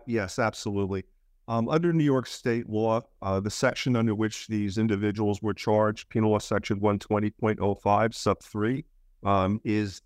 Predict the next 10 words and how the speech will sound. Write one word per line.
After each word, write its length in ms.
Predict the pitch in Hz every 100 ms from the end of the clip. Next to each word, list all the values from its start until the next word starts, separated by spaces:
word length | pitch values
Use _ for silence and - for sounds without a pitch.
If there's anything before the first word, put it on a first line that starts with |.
| _ _ _
uh, 160 | 110 101 110
assault 520 | - - 175 135 -
in 120 | 107
the 80 | 104
second 460 | - 131 117 123
degree, 580 | 110 101 101 117 127 147 -
uh, 180 | 95 98
which 240 | 104 -
is 300 | 101 98 - -
committing, 500 | 120 120 120 113